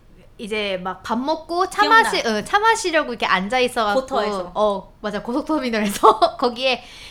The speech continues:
Speaker 1: 차 마시려고 이렇게 앉아가지고 막 이렇게 보는데 갑자기 비행기 티켓 되게 싸게 올라왔다는 거예요. 후쿠오카 가는 게.
Speaker 2: 왕복 이십만 원,
Speaker 1: 어.
Speaker 2: 제주항공.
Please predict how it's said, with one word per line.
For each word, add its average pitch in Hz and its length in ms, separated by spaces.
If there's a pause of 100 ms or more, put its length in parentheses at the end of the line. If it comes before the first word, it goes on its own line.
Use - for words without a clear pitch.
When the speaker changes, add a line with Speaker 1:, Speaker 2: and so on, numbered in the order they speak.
Speaker 1:
차 392 160
마시려고 370 420
이렇게 240 120
앉아가지고 233 640
막 262 120
이렇게 196 200
보는데 226 540
갑자기 220 560
비행기 214 360
티켓 277 300
되게 202 140
싸게 403 360
올라왔다는 190 540
거예요. 170 260
후쿠오카 330 440
가는 170 320
게. 233 300
Speaker 2:
왕복 226 300
이십만 208 380
원, 170 100
Speaker 1:
어. 170 80
Speaker 2:
제주항공. 190 640